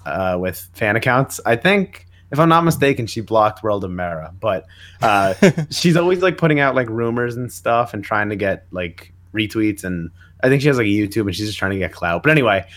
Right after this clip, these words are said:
Speaker 1: um, she supposedly has leaks for Birds of Prey,
Speaker 2: Has she
Speaker 1: which
Speaker 2: been right about leaks before?
Speaker 1: Yes, but I think she's also been very wrong on leaks before. Like, um, on her Far From Home leaks, um, she was saying stuff that,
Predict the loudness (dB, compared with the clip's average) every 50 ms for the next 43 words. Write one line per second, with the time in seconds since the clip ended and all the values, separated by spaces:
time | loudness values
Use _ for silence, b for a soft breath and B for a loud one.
0 | B B B B B 0 2 2 2 2 0 -2 -6 -6 -6 -6 -6 -4 -6 -2
1 | 2 4 4 4 2 2 2 2 2 2 0 0 0 0 0 -2 -4 -8 -8 -4
2 | -4 -4 -2 -2 -2 -2 -2 -2 -4 -8 -4 0 2 4 6 6 6 6 4 2
3 | 2 2 2 2 2 2 2 0 4 6 8 8 8 6 4 2 2 2 4 4
4 | 4 2 -2 -2 -4 -6 -8 -8 -6 -6 -6 -6 -6 -8 -10 -14 -20 _ -20 -20
5 | -20 -20 -20 -20 -20 -20 -20 -20 -20 -20 -20 _ -20 -20 -20 -20 -20 -20 -14 -10
6 | -8 -6 -4 0 2 4 6 6 6 4 2 0 -2 -4 -2 2 2 4 2 2
7 | -2 -4 -2 -2 -2 -2 -2 -2 -4 -2 0 0 0 0 0 0 -2 -2 -2 -2
8 | -4 -4 -4 -4 -4 -4 -6 -6 -8 -12 -12 -6 -2 0 0 0 0 -2 -4 -4
9 | -4 -4 -6 -6 -6 -6 -6 -6 -6 -6 -8 -8 -8 -10 -12 -16 -20 -12 -6 -4
10 | -4 -2 -2 -2 -2 -2 0 0 0 0 0 -4 -4 -4 -4 -4 -4 -2 -2 -2
11 | -2 -2 -4 -6 -10 -12 -12 -16 -20 -20 -20 -20 -20 b b b b b b b
12 | -6 0 2 2 2 2 2 0 -2 -4 -4 -4 -4 -4 -4 -4 -4 -4 -4 -4
13 | -6 -6 -6 -2 0 0 0 0 -2 -4 -4 -2 -2 -2 -4 -6 -12